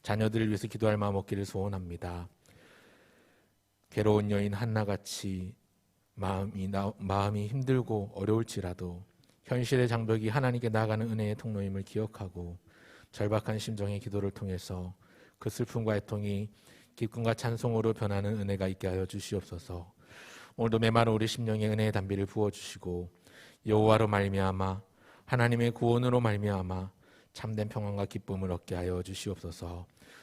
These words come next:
주님의 임재에 우리가 기도하며 나갈 때 처소가 흔들리며 우리 기도의 하늘 문을 열어주시옵소서. 예수님의 이름으로 기도합니다.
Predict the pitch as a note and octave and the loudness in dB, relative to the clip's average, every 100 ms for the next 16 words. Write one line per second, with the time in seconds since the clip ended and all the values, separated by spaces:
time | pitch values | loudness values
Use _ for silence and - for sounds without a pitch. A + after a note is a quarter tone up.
0 | - - A#2 A#2 A2+ G#2+ G#2+ G#2 G#2 G#2 | -8 -4 2 4 2 4 4 6 4 4
1 | G2+ G2+ G#2 A2 - _ - B2+ A2+ A2+ | 6 6 4 0 -10 _ -4 2 4 4
2 | A2 G#2+ F#2 F2 - F#2 F2+ F2+ _ _ | 2 2 0 -4 -4 -4 -4 -8 _ _
3 | - _ - B2+ - A#2 A2+ A2 A2 G2 | -20 _ -6 0 2 2 2 2 2 2
4 | F#2 F#2 F2+ F#2 F#2 _ - G#2 A2 A2 | 0 -2 -2 -4 -10 _ -4 -2 0 0
5 | G#2+ G#2+ G2 C3 A#2 A2+ A2 A2 G#2 G2+ | 2 2 2 2 2 2 0 2 4 2
6 | G2+ G2 - F#2+ F2+ D#2+ F2 E2+ E2+ - | 0 -4 -4 -4 -6 -10 -8 -8 -8 -14
7 | - - - - - - - G2 G2+ G2+ | -20 -18 -18 -18 -20 -18 -4 -2 -2 0
8 | G2+ F#2+ F2+ F2+ F2+ F#2 - A2 A2+ E2 | 2 2 0 0 2 0 -2 0 0 0
9 | D#2+ E2+ E2 E2+ | -6 -4 -4 -4